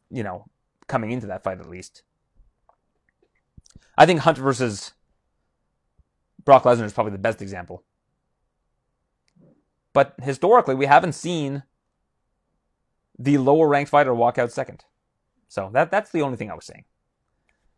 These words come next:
But, uh, yeah. Shavkat Rakhmonov is an incredible prospect. And this guy, I think, will be fighting for the welterweight championship by the end of twenty twenty-four.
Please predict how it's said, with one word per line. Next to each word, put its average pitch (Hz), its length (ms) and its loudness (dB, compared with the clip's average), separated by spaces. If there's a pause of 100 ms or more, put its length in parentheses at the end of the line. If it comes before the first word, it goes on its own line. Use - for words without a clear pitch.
(400)
But, 110 240 2
uh, 104 220 0 (2250)
yeah. 131 220 -6 (2000)
Shavkat 139 400 2
Rakhmonov 110 500 -2
is 98 80 -16
an 95 280 -16
incredible 107 380 -4
prospect. 92 540 -12 (220)
And 98 240 -10
this 107 120 -12
guy, 101 420 -4 (360)
I 139 140 6
think, 139 180 -4
will 117 60 -4
be 113 100 -4
fighting 113 300 0
for 104 120 -10
the 104 80 -6
welterweight 107 400 -4
championship 104 540 -10
by 104 120 -6
the 107 60 -10
end 101 120 -14
of 98 40 -20
twenty 104 220 -12
twenty-four. 92 680 -12